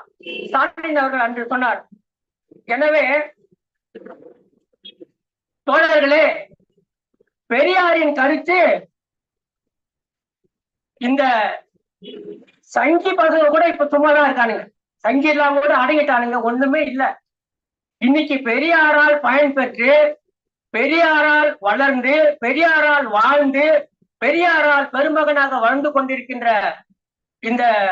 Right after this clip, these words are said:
சூத்திர சமுதாயத்தை சேர்ந்த எந்த சூத்திரனுக்காக பாடுபட்டாரோ அந்த சூத்திர பயல்கள் இன்னைக்கு பெரிய இடத்துல வந்து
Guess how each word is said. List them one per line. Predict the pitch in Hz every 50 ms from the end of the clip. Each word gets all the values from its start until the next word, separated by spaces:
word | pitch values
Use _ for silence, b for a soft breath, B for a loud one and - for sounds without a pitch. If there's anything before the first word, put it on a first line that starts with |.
| 170 160 156 - _ _ _ _ _ _ _ _ _ _ _ _ -
சூத்திர | 285 320 359 392 370 349 359 339 330 320 294 254 - -
சமுதாயத்தை | - 262 285 311 320 320 302 294 277 277 285 262 240
சேர்ந்த | 247 247 226 214 214 220 240 269 302 294 277 - - _ _ _ _ _ 220 - _ _
எந்த | - 233 277 320 330 359 349 311
சூத்திரனுக்காக | - - 269 294 330 311 - 339 320 320 320 320 311 311 320 330 330 294
பாடுபட்டாரோ | - 240 233 262 320 330 - 302 285 285 - 285 269 269 277 277 262 - - - - _ _ _ _ -
அந்த | - 208 254 262 262 247
சூத்திர | 247 277 294 330 320 320 294 285
பயல்கள் | 269 262 247 240 247 247 285 294 294 294 294 _ _ _ _ _ _ _ _ _ _ _ _ _ -
இன்னைக்கு | 233 233 262 269 269 233
பெரிய | 240 262 269 285 311 311
இடத்துல | 294 277 294 - - 269 247 226
வந்து | 220 220 240 247 269